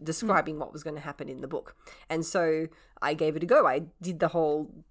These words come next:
Speaker 1: write it as if you're explaining it to a friend. It was quite casual and chatty, and I really enjoyed the process of doing that. And then what I did was I took that,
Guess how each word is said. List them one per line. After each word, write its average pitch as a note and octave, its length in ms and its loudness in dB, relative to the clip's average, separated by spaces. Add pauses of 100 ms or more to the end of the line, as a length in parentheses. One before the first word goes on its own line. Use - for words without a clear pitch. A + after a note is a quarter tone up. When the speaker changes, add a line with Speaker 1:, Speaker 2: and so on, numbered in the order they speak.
(100)
Speaker 1:
write D#3+ 240 4
it D#3+ 100 -4
as D#3+ 100 -2
if D#3+ 140 -8
you're D3+ 100 -6
explaining D3+ 380 -6
it - 140 -8
to D#3 160 -10
a C#3+ 80 -6
friend. F3 680 -2
It - 60 -8
was D3+ 160 -6
quite - 380 -8
casual D#3+ 480 0
and D3 100 -6
chatty, E3+ 260 -4
and D#3+ 120 2
I - 20 2
really A3+ 260 0
enjoyed F3 360 -2
the F#3+ 60 -14
process - 640 -4 (520)
of D3 300 -2
doing A3 300 2
that. A2+ 360 -8 (480)
And E3+ 160 -2
then F3 180 4
what E3 120 6
I D3+ 80 2
did D#3 120 -4
was D#3 80 -6
I D3 100 0
took - 300 -8
that, D#3+ 640 -4